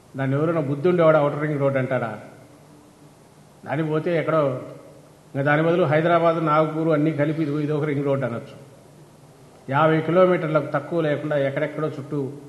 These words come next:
వేసి, Google దాని మీద పెట్టుకొని ఒక గీత గీసినట్టో, లేకుంటే map మీద ఒక circle కొట్టి,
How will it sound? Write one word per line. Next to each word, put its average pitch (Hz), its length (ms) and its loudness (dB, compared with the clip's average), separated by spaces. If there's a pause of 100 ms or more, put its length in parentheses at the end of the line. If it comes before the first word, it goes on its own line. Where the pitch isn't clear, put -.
(240)
వేసి, 147 380 -6 (2000)
Google 160 360 0
దాని 156 180 4
మీద 151 140 -2 (260)
పెట్టుకొని 139 280 -2
ఒక 127 200 -2
గీత 151 160 -2
గీసినట్టో, 135 560 -4
లేకుంటే 135 240 -2
map 135 380 -4
మీద 143 140 -2
ఒక 127 120 -2
circle 131 400 -6
కొట్టి, 131 280 -8